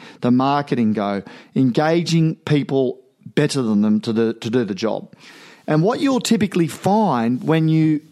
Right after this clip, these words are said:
enter this, this space is when you're comfortable letting go, um,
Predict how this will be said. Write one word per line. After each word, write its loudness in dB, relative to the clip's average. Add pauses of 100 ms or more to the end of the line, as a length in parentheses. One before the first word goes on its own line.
enter 2
this, -4
this -6
space -4 (520)
is 0
when 2
you're 0
comfortable 0
letting 2
go, 0 (500)
um, 0